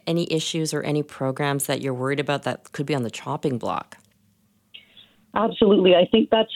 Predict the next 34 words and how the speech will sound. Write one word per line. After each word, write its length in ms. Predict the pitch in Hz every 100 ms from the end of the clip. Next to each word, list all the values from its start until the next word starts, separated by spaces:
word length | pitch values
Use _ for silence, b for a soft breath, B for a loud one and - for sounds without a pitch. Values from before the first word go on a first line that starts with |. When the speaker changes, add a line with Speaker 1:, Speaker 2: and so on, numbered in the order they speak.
| 202
Speaker 2:
critical, 500 | - 185 190 180 175
and 100 | 151
that's 240 | 170 -
why 160 | 175 190
we 140 | 185
need 300 | 165 156 156
the 80 | 156
public 460 | - 147 139 151 - -
to 80 | 185
be, 400 | 147 147 143 143 -
uh, 140 | 143 -
in 280 | 170 156 135 120
view 340 | 156 175 156
of 140 | - 127
the 80 | -
budgeting 540 | 139 135 127 143 139 123
process. 480 | 131 135 - 214 233 - B B -
Um, 340 | 160 151 147 - -
I 160 | 180
don't 240 | 185 185 180
know 140 | 170
what 160 | 170 156
I 120 | 147
don't 260 | 156 143
know. 160 | 165 143
I 80 | 143
need 280 | 147 160 175
individuals 640 | 180 160 151 139 151 143 -
who 120 | 151
are 200 | 139 131 -
in 180 | 196
those 200 | 190 165 -
classrooms, 520 | 156 147 - 156 135 -
families 480 | 147 175 180 180